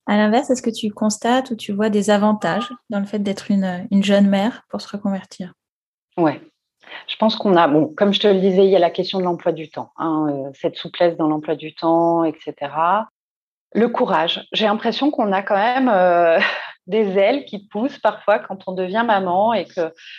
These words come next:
Speaker 2: on est porté, hein, il y a comme un, une motivation, euh, très forte qui arrive. Et puis après, alors tu sais, on dit souvent, euh,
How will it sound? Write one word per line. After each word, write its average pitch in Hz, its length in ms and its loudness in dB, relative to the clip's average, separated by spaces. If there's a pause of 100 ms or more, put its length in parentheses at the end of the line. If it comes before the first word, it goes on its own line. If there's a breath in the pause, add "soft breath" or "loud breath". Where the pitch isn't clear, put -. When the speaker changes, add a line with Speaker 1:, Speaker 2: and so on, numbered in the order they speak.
(160 loud breath)
Speaker 2:
on 202 120 2
est 214 160 4
porté, 233 500 0
hein, 202 160 -2
il 208 60 -4
y 180 40 -2
a 180 60 -2
comme 226 220 -4
un, 175 320 -6 (320)
une 208 120 -2
motivation, 220 880 0
euh, 180 140 -2
très 233 240 -8
forte 208 420 0
qui - 120 -4
arrive. 185 460 -6 (1000)
Et 208 140 2
puis 226 140 0
après, 247 360 2
alors 208 240 4
tu - 160 -14
sais, - 100 -8
on 240 120 -4
dit 202 160 -4
souvent, 226 680 0
euh, 190 140 4